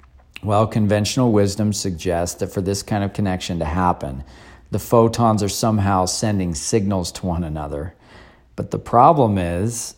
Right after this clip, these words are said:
this communication would have to be moving faster than the speed of light.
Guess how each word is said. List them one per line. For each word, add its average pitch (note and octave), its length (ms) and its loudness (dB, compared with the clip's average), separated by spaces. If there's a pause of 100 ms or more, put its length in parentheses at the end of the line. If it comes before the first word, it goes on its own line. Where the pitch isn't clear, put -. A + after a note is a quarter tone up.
(200)
this A2+ 200 -2
communication A2+ 840 2
would G2 120 0
have F#2+ 200 2
to - 100 -10
be G#2 100 0
moving G2 380 0
faster F#2+ 800 -2
than F2 180 -4
the E2+ 80 -6
speed F2 340 -6
of C#2+ 100 -8
light. D2+ 500 -8